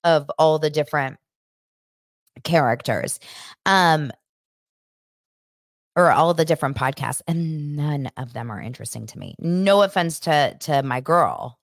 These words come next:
Vanderpod Recaps. I cannot, I don't think it's, it's,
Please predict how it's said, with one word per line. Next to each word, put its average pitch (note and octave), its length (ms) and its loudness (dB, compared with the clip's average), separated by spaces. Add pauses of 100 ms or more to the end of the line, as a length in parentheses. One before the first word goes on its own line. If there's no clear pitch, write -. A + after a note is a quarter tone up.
(100)
Vanderpod C3+ 460 -4
Recaps. C#3+ 580 -6 (480)
I E3 220 0
cannot, D#3 840 -4 (720)
I D#3+ 80 -2
don't D3+ 460 0
think - 500 -10 (400)
it's, - 380 -14
it's, D3+ 200 -8